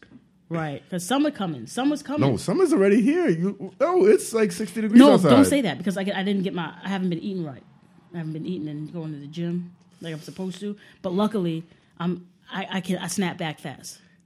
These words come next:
Speaker 1: My snapback's real.
Speaker 2: All right, cool, cool. You
Speaker 1: Give
Speaker 2: got,
Speaker 1: me
Speaker 2: you got good mu-, muscle memory. Look
Speaker 1: Yeah,
Speaker 2: at
Speaker 1: you see that?
Speaker 2: Yo, look
Speaker 1: This
Speaker 2: at
Speaker 1: is, but this is
Speaker 2: this.
Speaker 1: on off season. This is on off season, though.
Speaker 2: Son.
Speaker 1: Wait till I get in the gym. Give me three days.
Speaker 2: Damn.
Speaker 1: Give me
Speaker 2: You,
Speaker 1: three
Speaker 2: no,
Speaker 1: days.
Speaker 2: you have good mus-, muscle memory, so, like, that's good.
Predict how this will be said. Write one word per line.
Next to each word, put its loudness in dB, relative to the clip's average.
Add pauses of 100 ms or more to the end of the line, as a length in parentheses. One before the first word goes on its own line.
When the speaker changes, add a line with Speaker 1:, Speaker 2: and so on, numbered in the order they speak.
(840)
Speaker 1:
My -6
snapback's -4
real. -14 (720)
Speaker 2:
All -6
right, -10
cool, -10
cool. -20
You 0
Speaker 1:
Give 4
Speaker 2:
got, 4
Speaker 1:
me -2
Speaker 2:
you -2
got 0
good 0
mu-, -2
muscle -6
memory. -8
Look -2
Speaker 1:
Yeah, -6
Speaker 2:
at -14
Speaker 1:
you -14
see -10
that? -12 (120)
Speaker 2:
Yo, 0 (300)
look 0
Speaker 1:
This 0
Speaker 2:
at 0
Speaker 1:
is, 4
but 2
this 8
is 8
Speaker 2:
this. 0
Speaker 1:
on 0
off 0
season. -2
This -2
is 0
on 2
off 2
season, -2
though. -2
Speaker 2:
Son. 2
Speaker 1:
Wait 0
till 0
I 2
get -4
in 0
the -2
gym. -4 (100)
Give -4
me -2
three -4
days. -6 (200)
Speaker 2:
Damn. -4
Speaker 1:
Give -12
me 0
Speaker 2:
You, -2
Speaker 1:
three -6
Speaker 2:
no, 2
Speaker 1:
days. 2
Speaker 2:
you 4
have 2
good -2
mus-, -4
muscle -4
memory, -6
so, -16
like, -10 (120)
that's -10
good. -10